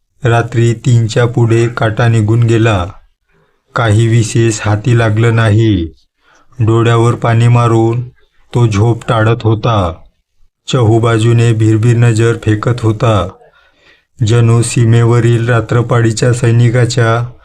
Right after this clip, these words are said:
नोकरीवर तो रुजू झाला होता. इतक्यात घरासमोरील रस्त्यावर काहीतरी हालचाल जाणवली. सुशांत दबकत दबकत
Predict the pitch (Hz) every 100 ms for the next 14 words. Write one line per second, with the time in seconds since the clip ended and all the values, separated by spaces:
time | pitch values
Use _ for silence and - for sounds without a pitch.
0 | _ _ _ 117 117 113 123 120 117 117
1 | 110 120 113 110 120 110 107 117 107 107
2 | 113 92 82 78 - _ _ _ _ _
3 | - 123 123 123 120 107 107 110 117 113
4 | 113 117 113 120 117 120 120 - 117 113
5 | 113 120 - - _ _ _ - 117 110
6 | 107 120 110 120 107 107 104 127 117 117
7 | 110 113 113 107 82 82 _ _ _ _
8 | - - 127 113 123 117 113 113 117 113
9 | - 120 107 117 - 120 117